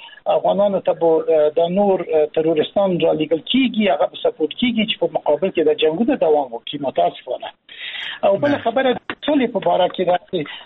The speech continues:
Speaker 1: څو نفرو دغه وویل، زه غواړم چې د دې کنفرانس د پریکړه لیک دوې مهمې برخې، اه، زه ولولم، ډېرې لنډې دي، اه، چې هغه د مس-، د، دا چې افغانستان ته پاکستاني آی اس آی وایي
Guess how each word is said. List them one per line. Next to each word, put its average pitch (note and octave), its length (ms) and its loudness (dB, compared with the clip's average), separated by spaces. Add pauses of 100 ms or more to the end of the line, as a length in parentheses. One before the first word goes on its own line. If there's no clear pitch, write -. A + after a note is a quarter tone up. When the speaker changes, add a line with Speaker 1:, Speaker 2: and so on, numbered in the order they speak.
(160)
Speaker 1:
څو A#3+ 140 2
نفرو G#3+ 380 0
دغه F#3 240 0
وویل، A3 440 2
زه A3 80 0
غواړم A#3 360 0
چې A3 140 -4
د G3 140 0 (140)
دې E3+ 220 2 (300)
کنفرانس G3+ 520 2
د G3+ 60 -2
پریکړه G3 440 0 (100)
لیک - 160 0
دوې A#3+ 500 0
مهمې G3+ 420 2
برخې، F3+ 400 0 (140)
اه، D#3+ 160 4 (160)
زه F3 60 0
ولولم، G#3+ 540 2
ډېرې G3+ 300 0
لنډې B3 300 2
دي، B3+ 140 2 (400)
اه، E3+ 160 4
چې F3+ 160 -4 (140)
هغه F#3 240 2 (160)
د G3 40 -2 (320)
مس-، D#3+ 520 -2 (120)
د، - 20 -2 (220)
دا G#3 100 4
چې G3+ 140 -4
افغانستان E3+ 720 0
ته G3 220 0 (300)
پاکستاني G3+ 800 0
آی D#3+ 180 2
اس - 120 -4
آی G#3+ 160 2
وایي F3+ 320 -2